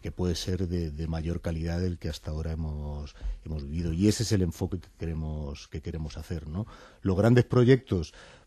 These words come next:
pues, eh, al final, claro, si se quedan empantanados y si, si lo único es jugar con terrenos, ¿no?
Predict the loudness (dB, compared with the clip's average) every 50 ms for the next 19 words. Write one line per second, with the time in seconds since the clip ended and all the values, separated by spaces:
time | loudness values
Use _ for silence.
0 | _ _ -8 -4 -4 -2 -2 -2 -4 -6 -6 -6 -4 -4 -4 -2 -2 -4 -4 -6
1 | -8 -8 -6 -4 -2 0 0 0 2 2 2 0 0 -4 -8 -8 -8 -6 -2 0
2 | 0 2 2 2 0 0 0 -2 0 0 0 0 0 0 0 -2 -4 -6 -10 -10
3 | -10 -8 -8 -10 -8 -8 -6 -6 -4 -2 0 2 2 2 2 2 0 0 0 0
4 | -2 -4 -4 0 0 0 0 -2 -4 -6 -4 -4 -4 -4 -4 -6 -8 -8 -8 -6
5 | -4 -2 0 0 0 0 -2 -4 -6 -6 -8 -8 -8 -10